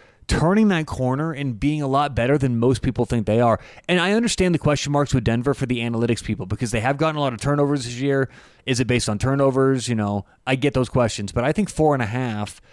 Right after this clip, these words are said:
is a good price here on the road. And in the N F L, it's very thin mar-, well, in every sport, it's very thin margins, but my point here is if this goes down to four,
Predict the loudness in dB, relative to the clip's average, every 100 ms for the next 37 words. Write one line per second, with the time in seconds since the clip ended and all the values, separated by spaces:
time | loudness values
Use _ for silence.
0 | -20 -20 -10 -6 -2 0 0 0 0 2
1 | 2 2 2 2 2 0 0 2 0 2
2 | 2 2 0 -4 0 2 2 0 -2 0
3 | -2 -2 -4 -8 -4 -2 0 0 2 2
4 | 2 0 2 0 0 -2 -4 -2 0 -2
5 | -4 -14 -14 -4 0 2 2 2 0 -2
6 | -2 0 0 0 -2 0 2 4 4 2